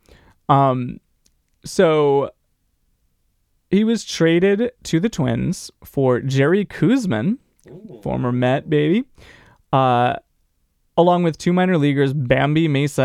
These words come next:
Speaker 1: and Ron Perry. Now, you might not have heard of Bambi Mesa and Ron Perry, and that's 'cause they never did anything or made the majors.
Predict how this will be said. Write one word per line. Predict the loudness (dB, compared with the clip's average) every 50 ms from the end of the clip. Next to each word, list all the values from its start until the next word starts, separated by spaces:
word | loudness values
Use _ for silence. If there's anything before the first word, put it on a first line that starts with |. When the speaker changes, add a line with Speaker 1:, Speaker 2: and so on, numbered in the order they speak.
| 0 -2
Speaker 1:
and | -2 0
Ron | 0 0 0 0
Perry. | 0 0 0 0 -2 -4 -6 -8 -14 -18 -4 0
Now, | 2 2
you | 2 2
might | 0 0 0
not | 0 0
have | 0 0
heard | 0 0 0 0
of | 0 2
Bambi | 2 2 2 2 0 0
Mesa | 0 0 0 -2 -2 -4 -4
and | -4 -2 -2
Ron | -2 -2 -2 -2 0
Perry, | 0 0 0 0 0 -2 -4 -6 -8 -16 -20 _ _
and | 0 2 2
that's | 2 2 2
'cause | 0 0 2 2
they | 2 4
never | 4 4 4 4 4
did | 2 2 2 0
anything | 0 0 -2 -2 -2 -4 -4
or | -2
made | -2 -2 -2 -2
the | -4 -6
majors. | -6 -6 -8 -10 -12 -14 -14 -16 -18